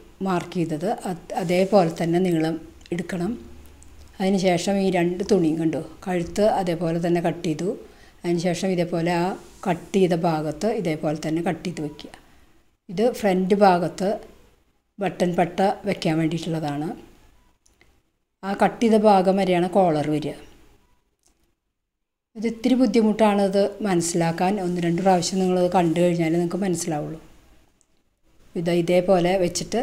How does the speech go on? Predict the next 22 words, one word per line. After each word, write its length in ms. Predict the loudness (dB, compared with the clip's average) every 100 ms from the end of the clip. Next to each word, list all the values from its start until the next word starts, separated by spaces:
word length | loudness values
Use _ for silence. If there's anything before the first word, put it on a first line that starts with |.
| -6 -14 -20 -20 -20 -4 0
തയ്ച്ചു 260 | 0 2 0
കൊടുക്കുകയാണ് 380 | 0 -2 -4 -2
ചെയ്യുന്നത്. 300 | -2 -4 -10 -18 -20 -20 _ _ _ _ _ _ _ _ _ _ _ -12
ഈ 40 | 0
കട്ട് 240 | 0 2 0
ചെയ്ത 180 | 6 6 6
ഭാഗം 260 | 4 2 0
വരെ, 140 | 0 -4 -2
ഭാഗത്തു 320 | 0 0 -2 -2
നിന്നാണ് 220 | 0 0 0
നമ്മൾ 160 | -2 -2
തയ്ക്കുക. 360 | -4 -4 -10 -12 -14 -20 -20 _ _ _ _ _ _ _ _ _ _ _ _ _ _ _
കട്ട് 200 | -12 -2 2
ചെയ്ത 120 | 4 6
ഭാഗം 240 | 6 6 0
മുതൽ 200 | 0 2 2 2
ഇങ്ങനെ 260 | 0 0 0
തയ്ച്ച് 380 | 0 -2 -4 -4 -6 -16 -20 _ _ _ _ _ _ _ _ _ _ _ _
താഴെ 280 | -4 0 0 2
ഭാഗം 260 | 0 0 -2
വരെ 120 | 0 2
തയ്ച്ചെടുക്കണം. 540 | 2 2 -4 -6 -8